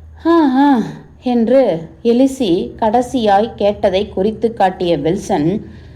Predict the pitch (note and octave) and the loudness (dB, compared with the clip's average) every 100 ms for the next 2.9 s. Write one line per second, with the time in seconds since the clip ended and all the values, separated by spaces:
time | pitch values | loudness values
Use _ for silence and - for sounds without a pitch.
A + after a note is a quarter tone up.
0 | - - - D4+ D4+ D#4 E4+ F#4+ E4+ - | -20 -20 -2 0 2 2 4 4 2 2
1 | D4+ A#3+ G3+ A#3 B3 A3 F#3 G3 D#3+ D3+ | 0 2 2 2 2 2 2 2 0 -2
2 | - G#3+ A#3+ C#4+ D#4 C#4 A3+ A3 B3 | -8 0 4 4 4 4 4 2 0